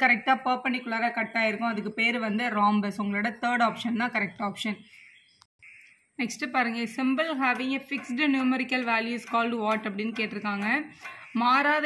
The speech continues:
எண் மதிப்பை கொண்ட குறியீடு எது அப்படின்னா, அதுக்கு பேர் வந்து கான்ஸ்டன்ட். இப்போ for example, இப்போ த்ரீ எக்ஸ் பிளஸ் ஃபோர் ஒய் மைனஸ் செவன் அப்படின்னு இருக்குன்னா, இப்போ எக்ஸுக்கு வேல்யூ மாத்திட்டே எடுக்கலாம், ஒய்யோட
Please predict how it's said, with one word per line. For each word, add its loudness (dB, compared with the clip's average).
எண் 0
மதிப்பை -2
கொண்ட -2
குறியீடு -2
எது -4
அப்படின்னா, 0
அதுக்கு -2
பேர் 4
வந்து -2
கான்ஸ்டன்ட். 0
இப்போ -6
for -2
example, -2
இப்போ -4
த்ரீ 0
எக்ஸ் -8
பிளஸ் -2
ஃபோர் -2
ஒய் 0
மைனஸ் 0
செவன் 0
அப்படின்னு -2
இருக்குன்னா, -2
இப்போ -6
எக்ஸுக்கு -6
வேல்யூ 2
மாத்திட்டே 0
எடுக்கலாம், -2
ஒய்யோட 0